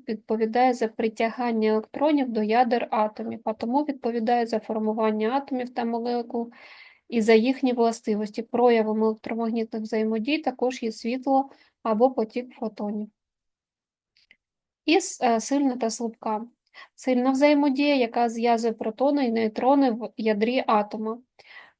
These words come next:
Е, сильна ядерна взаємодія найпотужніша й-, в-, з взаємодій, однак вона проявляється на малих відстанях. Відстані це можливі десять мінус п'ятнадцятих метрів. Відстані співмірні з розмірами ядра атома, тобто можливо тільки на,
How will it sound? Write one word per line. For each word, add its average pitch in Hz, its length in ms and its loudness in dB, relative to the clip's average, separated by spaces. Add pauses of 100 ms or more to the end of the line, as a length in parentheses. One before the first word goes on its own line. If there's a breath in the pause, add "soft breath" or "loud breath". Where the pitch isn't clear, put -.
(220)
Е, 226 180 0
сильна 247 320 2
ядерна 226 520 2
взаємодія 220 760 0
найпотужніша 240 960 -4
й-, 208 240 -4
в-, 220 360 -6
з 220 260 -4
взаємодій, 226 800 0
однак 214 460 0 (300 loud breath)
вона 233 280 4
проявляється 233 720 0
на 220 120 0
малих 233 400 -2
відстанях. 208 500 -4 (460 loud breath)
Відстані 262 380 2
це 254 180 -4
можливі 233 580 0 (200)
десять 247 360 -2
мінус 208 240 0
п'ятнадцятих 214 800 -6
метрів. 208 380 -2 (520 loud breath)
Відстані 220 500 2
співмірні 226 1000 0
з 202 80 -6
розмірами 214 680 0
ядра 202 480 -2
атома, 208 500 -4
тобто 214 400 -6
можливо 247 460 0
тільки 247 400 -6
на, 214 280 0